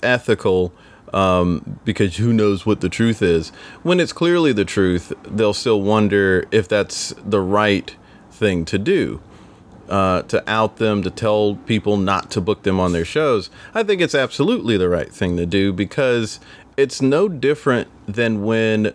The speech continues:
the police release a photo of a suspect or a sketch of a suspect of a crime because they're saying, "This person is at large. They are a danger to the community. So be on the lookout,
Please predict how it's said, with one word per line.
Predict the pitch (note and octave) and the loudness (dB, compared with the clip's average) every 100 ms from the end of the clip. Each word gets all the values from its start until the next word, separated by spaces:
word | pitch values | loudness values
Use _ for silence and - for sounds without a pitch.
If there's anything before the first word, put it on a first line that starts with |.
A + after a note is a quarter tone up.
| - | -4
the | G#2 | -6
police | - A2+ B2 A#2+ A2+ - - - - - - - - | -4 -2 0 0 -2 -4 -10 -16 -20 -20 -20 -20 -2
release | A2 A2 A#2 A2+ - - | 0 2 4 2 0 -2
a | |
photo | G#2 - A2 A2+ A2 G2+ G2 - | -4 -2 0 2 4 2 2 2
of | F#2+ F2+ | 0 0
a | |
suspect | F#2 - F#2+ - D#2+ C2 - - | 0 -2 -2 -2 -2 -2 -4 -4
or | G2+ G2 F2+ | 0 2 2
a | F2 | 0
sketch | - - G2+ - | -4 -2 -2 0
of | F2+ | -2
a | F2 | -2
suspect | - A2 G#2 - F2+ D#2+ - | -2 -2 -2 -2 -2 0 -2
of | E2 | -2
a | E2 | -4
crime | - A#2 B2+ A2 D#2+ F#2 - - - - | -2 0 2 2 -2 -6 -12 -20 -20 -8
because | B2+ A#2 A#2 | -4 0 0
they're | A#2+ A2+ | 0 0
saying, | - B2+ A#2 A2 - | 0 2 2 0 -2
"This | F#2+ B2 D#3 | -2 -2 -2
person | - D3+ C#3 C3 | -2 -2 0 0
is | A#2 | 0
at | A#2 - | 0 -2
large. | G2+ C#3+ C3 D#2+ D2+ - - - | 0 0 0 -2 -4 -12 -18 -18
They | F2+ E2+ F#2+ B2+ C#3+ - | -12 -4 0 2 0 0
are | A#2 A#2+ | 0 2
a | A#2+ | 2
danger | A2+ F#2 G#2 C3 A#2+ A#2 | 0 0 0 2 2 0
to | G#2 A#2+ | 0 -2
the | G#2+ | 0
community. | G2 A2 A2+ D#3 C3 E2+ C#2 - - - - - | 0 0 2 2 0 -2 -6 -10 -20 -20 -20 -18
So | - A2+ G#2 | -4 -2 -2
be | F2 A#2+ | 0 0
on | C3 | 2
the | D3+ | 2
lookout, | C#3+ C3 - F#2+ F#2 F#2+ | 0 0 0 2 2 0